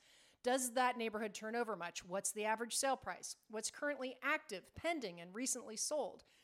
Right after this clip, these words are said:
What's being built around the neighborhood? Is there near, new construction nearby? Become the go-to neighborhood specialist and get,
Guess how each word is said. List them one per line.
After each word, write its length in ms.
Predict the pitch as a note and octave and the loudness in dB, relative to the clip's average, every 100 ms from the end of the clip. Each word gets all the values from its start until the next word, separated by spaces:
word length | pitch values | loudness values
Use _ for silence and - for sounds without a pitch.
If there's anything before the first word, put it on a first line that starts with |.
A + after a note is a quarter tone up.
| _ _ | _ _
What's 280 | G#3+ C#4+ - | 4 4 4
being 220 | D4+ C#4+ | 0 2
built 220 | C4 C4 | 2 2
around 380 | B3+ C4 F4 D#4 | 2 2 2 2
the 80 | A3 | -2
neighborhood? 460 | F#3 F3 E3 E3 - _ | -4 -6 -6 -8 -10 _
Is 120 | F#3 | -8
there 140 | F3 F3+ | -6 -6
near, 240 | F3+ F#3+ A3 - | -6 -6 -8 -10
new 220 | G3 G#3+ | -8 -6
construction 560 | G#3+ E3+ - G#3 - A#3+ | -6 -4 0 0 0 -2
nearby? 460 | B3 A#3+ A#3+ C#4 C#4+ - | -2 0 2 0 -2 -8
Become 420 | B3 - D4+ D#4 | -6 0 0 0
the 100 | C4+ | 0
go-to 520 | A3+ B3 C4 - A#3+ | 4 4 4 -2 -2
neighborhood 400 | A#3 A3 G#3 G3+ | -2 -2 -2 -2
specialist 640 | - D4 D#4+ A3+ G#3+ - - | 0 2 2 0 0 -2 -4
and 160 | G3+ | -6
get, 180 | G3+ G3+ | -2 -2